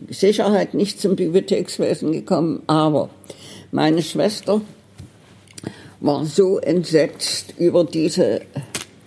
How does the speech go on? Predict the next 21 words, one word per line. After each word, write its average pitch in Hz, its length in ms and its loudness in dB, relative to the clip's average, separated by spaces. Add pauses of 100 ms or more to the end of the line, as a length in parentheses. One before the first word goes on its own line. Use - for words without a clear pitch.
(260)
oder 127 260 0
wie 117 60 -4
soll 131 220 -4
ich - 100 -10
mal 110 140 -4
sagen, 113 480 -8 (280)
beunruhigt 170 880 4
die 123 100 0
Familie, 139 680 4 (640)
über 165 220 4
diese 156 540 0
harten 143 460 -2
Arbeitsbedingungen 165 1080 0
im - 220 0
Arbeitsamt. 147 800 -2 (800)
Und 180 180 4
meine 165 300 0
Schwester 180 560 -2
war - 160 0
damals 156 500 0
Buchhändlerin 196 1040 2